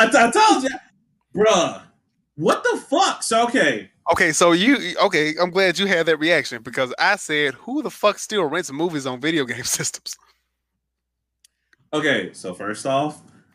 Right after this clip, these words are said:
Speaker 1: I feel attacked. But second off, <laughs> no, but okay, but think about it, 'cause it's a bigger problem. 'Cause, yeah, 'cause now I just buy. Like, I don't,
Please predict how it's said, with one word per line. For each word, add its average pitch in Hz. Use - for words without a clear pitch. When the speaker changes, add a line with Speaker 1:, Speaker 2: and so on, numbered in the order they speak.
Speaker 1:
I -
feel 92
attacked. 85
But 180
second 349
off, -
<laughs> -
no, 403
but 359
okay, 370
but 269
think 453
about 247
it, 139
'cause 240
it's 339
a 370
bigger 208
problem. 180
'Cause, 220
yeah, 226
'cause 175
now 233
I 202
just 220
buy. -
Like, 139
I 185
don't, 214